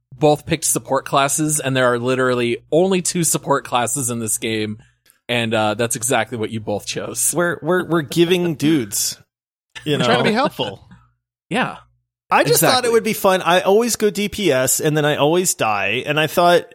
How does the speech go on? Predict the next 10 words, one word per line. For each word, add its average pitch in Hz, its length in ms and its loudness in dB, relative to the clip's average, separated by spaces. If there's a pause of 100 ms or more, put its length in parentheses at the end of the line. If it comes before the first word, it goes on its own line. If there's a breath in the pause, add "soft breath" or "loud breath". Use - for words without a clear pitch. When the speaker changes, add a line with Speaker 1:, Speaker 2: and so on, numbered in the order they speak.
Speaker 2:
"Hey, 170 280 2
it'll 156 220 0
be 202 140 -4
nice 180 360 0
change 185 260 0
of 247 140 -4
pace 147 300 0
to 139 100 -8
be 139 140 -2
support." 170 800 2